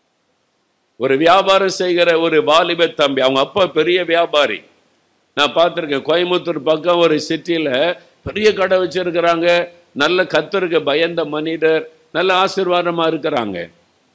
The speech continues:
அவனுடைய வாலிப மகன், அவனுக்கு இப்பதான் திருமணமாகி,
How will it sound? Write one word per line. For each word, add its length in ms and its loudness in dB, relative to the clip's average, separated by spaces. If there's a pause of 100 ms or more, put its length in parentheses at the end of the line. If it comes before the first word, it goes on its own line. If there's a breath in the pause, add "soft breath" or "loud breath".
(140)
அவனுடைய 320 2
வாலிப 500 2
மகன், 540 -4 (280)
அவனுக்கு 360 -2
இப்பதான் 240 0
திருமணமாகி, 1000 -2